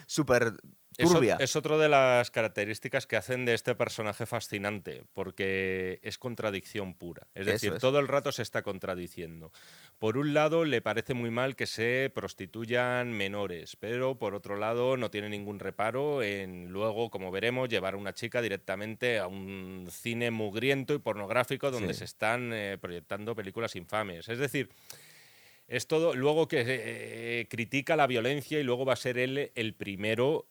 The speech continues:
Speaker 2: en utilizar no ya la violencia, sino la ultraviolencia.
Speaker 1: Sí.
Speaker 2: Es decir, ese es pura contradicción, como luego, por cierto, le va a decir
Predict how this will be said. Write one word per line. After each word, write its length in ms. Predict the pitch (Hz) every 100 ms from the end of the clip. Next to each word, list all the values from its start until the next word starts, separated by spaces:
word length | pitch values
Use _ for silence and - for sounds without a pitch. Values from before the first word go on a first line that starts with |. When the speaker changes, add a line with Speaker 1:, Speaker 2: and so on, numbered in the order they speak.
| -
Speaker 2:
en 320 | 87 82 90
utilizar 560 | 90 87 87 - 113 123
no 160 | 113
ya 140 | 104 110
la 120 | 123
violencia, 460 | 110 98 107 -
sino 300 | 123 104 95
la 240 | 87 85 82
ultraviolencia. 920 | 110 104 - 87 87 92 113 - -
Speaker 1:
Sí. 160 | - 82
Speaker 2:
Es 40 | 78
decir, 260 | 98 98
ese 500 | 107 120 151 147 156
es 80 | 135
pura 320 | - 165 175
contradicción, 640 | 170 156 151 139 127 175
como 200 | 180 139
luego, 280 | 120 147 156
por 140 | 143 113
cierto, 340 | 135 120 143
le 80 | 120
va 80 | 107
a 40 |
decir 520 | 101 - 98 90 -